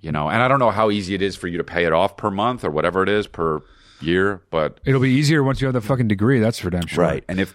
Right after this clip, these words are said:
Speaker 1: if the j-, job is in demand, and if it's gonna be in demand, and whenever you're done, then,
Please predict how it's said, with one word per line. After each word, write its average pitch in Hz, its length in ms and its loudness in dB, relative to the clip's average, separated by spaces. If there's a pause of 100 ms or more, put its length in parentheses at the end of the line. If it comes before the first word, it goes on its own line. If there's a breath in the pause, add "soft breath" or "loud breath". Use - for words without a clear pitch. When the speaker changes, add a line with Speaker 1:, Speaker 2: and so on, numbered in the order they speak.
Speaker 1:
if 98 140 -4
the 95 100 -2
j-, 71 200 -6 (100)
job 98 320 2
is 92 80 -2
in 87 100 -4
demand, 78 380 -2
and 73 60 -6
if 65 40 -10
it's - 100 -16
gonna 76 180 -8
be 78 100 -6
in 76 80 -8
demand, 73 400 -6
and 69 120 -8
whenever 69 220 -6
you're 65 100 -6
done, 73 340 -4
then, 67 240 -10